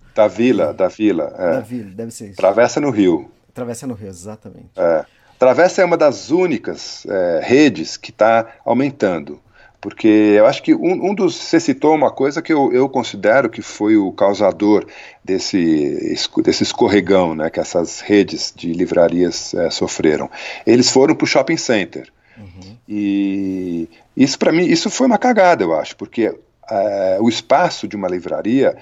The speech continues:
Speaker 1: é muito grande, você tem que ter uma área muito grande pra poder colocar o acervo de forma competente, né? Então,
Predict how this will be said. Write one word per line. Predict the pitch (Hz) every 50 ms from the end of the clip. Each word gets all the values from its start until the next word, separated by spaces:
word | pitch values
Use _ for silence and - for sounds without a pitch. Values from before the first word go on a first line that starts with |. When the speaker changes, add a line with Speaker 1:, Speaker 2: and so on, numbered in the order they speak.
| - _ _
Speaker 1:
é | - -
muito | 160 180 - 233
grande, | 180 156 151 147 151 139 110 85
você | - - 190
tem | 185 - 131
que | 131 _
ter | - 131
uma | 139 135 127 117 110
área | 104 110 135 156 143 127
muito | 113 107 - 95
grande | 90 123 123 131 139 120 -
pra | -
poder | - 104 101 113 110
colocar | - 110 104 104 - - 104 95
o | 92 87
acervo | - - - - 92 98 104 90 87 87
de | 82
forma | 80 - - 90 87 92 90 85 76 - - _ _ _
competente, | - 98 92 - 95 85 - - 90 71 65 - - -
né? | 76 78 82
Então, | 80 - 120 131